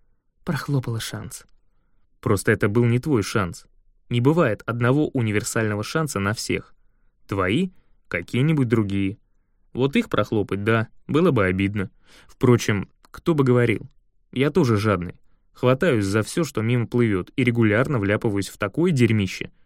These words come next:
что тебе пока и не снилось. Ну какие твои годы? Может, приснится ещё». «Не надо меня утешать, пожалуйста», попросила она. «Я и так не то чтобы безутешна. Карвин жив,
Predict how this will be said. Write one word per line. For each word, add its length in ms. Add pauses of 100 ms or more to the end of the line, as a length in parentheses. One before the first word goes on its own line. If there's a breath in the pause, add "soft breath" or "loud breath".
(200)
что 200
тебе 220
пока 240
и 80
не 140
снилось. 480 (540)
Ну 120
какие 320
твои 240
годы? 340 (520)
Может, 340 (180)
приснится 520
ещё». 280 (600)
«Не 200
надо 300
меня 280
утешать, 480
пожалуйста», 720 (760)
попросила 600
она. 260 (540)
«Я 180
и 80
так 260
не 100
то 140
чтобы 280
безутешна. 680 (640)
Карвин 360
жив, 260